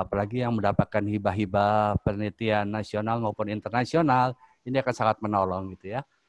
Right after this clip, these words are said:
Karena, eh, reviewer-reviewer kita sekarang mulai aware terhadap sistem citasi yang digunakan, jadi tidak diperkenankan lagi mungkin ke depannya manual ya, sehingga menggunakan, eh, suatu software. Dan ini sangat mengupgrade kemampuan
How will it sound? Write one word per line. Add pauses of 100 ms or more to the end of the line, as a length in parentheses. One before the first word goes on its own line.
(400)
Karena,
eh,
reviewer-reviewer
kita
sekarang
mulai
aware
terhadap
sistem
citasi
yang
digunakan,
jadi
tidak
diperkenankan
lagi
mungkin
ke
depannya
manual
ya, (400)
sehingga
menggunakan,
eh,
suatu
software. (400)
Dan
ini
sangat
mengupgrade
kemampuan